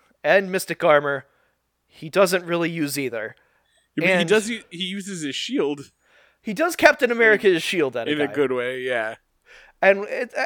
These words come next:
Speaker 1: it's actually kind of a cool camera shot, too.
Speaker 2: Yeah.
Speaker 1: I mean, it was probably pretty easy. Uh, uh, they just probably just stuck it on a, a, a, like, a pin or something and spun it like a Frisbee.
Speaker 2: Yeah.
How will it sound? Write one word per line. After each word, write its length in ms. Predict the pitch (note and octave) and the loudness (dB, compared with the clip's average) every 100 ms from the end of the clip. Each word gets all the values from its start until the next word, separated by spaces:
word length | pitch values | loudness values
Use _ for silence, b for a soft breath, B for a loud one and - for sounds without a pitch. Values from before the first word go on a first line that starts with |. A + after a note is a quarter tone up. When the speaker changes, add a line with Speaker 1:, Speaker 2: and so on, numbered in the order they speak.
| - | -2
Speaker 1:
it's 140 | A3+ | 0
actually 260 | B3 A#3+ B3 | 0 0 2
kind 160 | A#3 A3 | 4 4
of 80 | |
a 60 | F3+ | 2
cool 200 | G#3 E3 | 0 0
camera 300 | - D#3 C3+ | 4 2 2
shot, 260 | - C3 - | -2 -2 -4
too. 360 | C#3 A2 A#2+ _ B | -6 -6 -8 _ B
Speaker 2:
Yeah. 280 | D#3+ C3 A2+ | 0 0 0
Speaker 1:
I 40 | |
mean, 100 | D#3 | -2
it 40 | D#3 | -2
was 120 | D3 | -2
probably 360 | - B3 A3+ F3+ | 0 0 0 -2
pretty 360 | - F3+ E3 | -2 -2 -2
easy. 340 | D#3+ C#3+ C3 B2+ | -6 -6 -6 -6
Uh, 160 | B2 A#2+ | -8 -8
uh, 100 | B2 B2 | -8 -6
they 120 | C#3 | -6
just 140 | C3+ | -6
probably 200 | - C#3+ | -2 0
just 180 | C3+ C3 _ | 0 -10 _
stuck 340 | - - D3 D3+ | -10 0 0 2
it 60 | C#3 | 0
on 120 | C3+ | 0
a, 100 | B2 B2 | -4 -6
a, 180 | A#2+ A#2 - | -8 -8 -10
a, 60 | - | -16
like, 160 | B2 A#2+ | -14 -14
a 40 | |
pin 260 | A2 - C#3 | -8 -4 -4
or 60 | B2 | -4
something 300 | C3 B2+ A#2 | -6 -8 -10
and 120 | G2+ | -14
spun 320 | - D3 C3+ | -6 -2 -2
it 100 | B2+ | -4
like 160 | B2 G#2+ | -8 -10
a 40 | |
Frisbee. 480 | - D3 A#2+ G#2 G#2 b b b b _ | -6 -6 -6 -14 -16 b b b b _
Speaker 2:
Yeah. 260 | C3 C3 | -4 -4